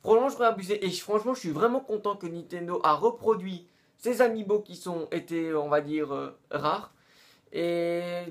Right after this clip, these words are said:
comme ça, ça met à l'occasion pour les fans, comme pour les collectionneurs, de racheter les amiibo qu'on n'avait pas encore eu. Et franchement, celui-ci, c'est un amiibo que j'adore beaucoup. Et c'est un personnage que je joue beaucoup avec, euh, Sonic et également, euh,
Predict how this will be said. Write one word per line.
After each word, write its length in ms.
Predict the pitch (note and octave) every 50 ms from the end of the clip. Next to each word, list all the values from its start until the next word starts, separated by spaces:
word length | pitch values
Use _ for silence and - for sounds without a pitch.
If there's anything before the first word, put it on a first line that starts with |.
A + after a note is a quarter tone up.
| D#3+ E3+ -
comme 160 | G#3 G3 G3
ça, 180 | F#3+ B3 B3+ B3+
ça 260 | B3+ - G#3 F#3+ F#3
met 220 | F3+ F3+ F#3 F3+ -
à 120 | - F#3+
l'occasion 680 | F#3 G3+ G#3 G3+ G#3+ G#3 G#3 F#3 F3+ G3+ G#3 G3 F3+ F#3 - _ _ _ -
pour 180 | B3+ C4 B3+
les 140 | C4 B3 A#3+
fans, 440 | A#3 - G3 F3 E3 D#3+ D3+ D3 C#3 - _ _ _ _ _ _ _ _
comme 240 | - A#3+ B3+ B3 B3
pour 160 | A#3+ G#3+ A#3
les 120 | A3 G#3+
collectionneurs, 640 | - G#3+ G3 G3 F#3 - - F#3+ F3+ F#3+ G3+ G3+ F#3+
de 100 | E3+ F3+
racheter 440 | E3+ F3+ G3+ G3+ F#3+ - - G#3
les 160 | G3+ F#3+ E3 F#3
amiibo 360 | F3 F3+ F3+ F3+ E3+ G3+ G#3+
qu'on 160 | G#3 F#3 F3
n'avait 220 | D#3+ D#3 D3+ E3
pas 100 | E3 F#3+
encore 260 | F3 F3 E3+ E3 D3 D3
eu. 100 | C#3+ C3
Et 80 | D#3+
franchement, 480 | D#3 - F3+ G3+ G3 F#3 A3 A3 G3 G3+ - - - -
celui-ci, 400 | - - A3 A3 G3 F#3 G#3 G#3+
c'est 140 | G3 - F3
un 120 | E3+ E3
amiibo 320 | E3 E3 E3+ F3+ G3 G3+ G#3
que 160 | G#3 F3+ E3+
j'adore 280 | D3+ D#3 C#3+ C#3+ C#3 D3+
beaucoup. 420 | F3 F#3+ F#3 - - G3+ G#3 G#3 - _ _ _ _ - -
Et 80 | D#3
c'est 100 | D#3+ -
un 100 | F#3+ F3
personnage 460 | E3+ E3+ F3+ F#3 D#3 E3+ F#3+ G#3 G3+ -
que 100 | F3+ F3+
je 60 | D#3
joue 140 | C#3+ D3+ D3+
beaucoup 340 | E3+ G#3+ F#3+ - G3+ - -
avec, 360 | E3+ E3 D3+ D#3 D#3+ - -
euh, 80 | E3+ D#3+
Sonic 500 | D3+ - F3+ F3 F3 G3+ G#3+ G3 - -
et 500 | D#3 D#3 D3+ D3+ D3+ D#3 D#3 - - D#3+
également, 520 | F3+ - F#3 - E3+ F3 F#3 G3 F#3+ E3+
euh, 320 | D3 C#3+ C#3+ C#3+ C#3 C#3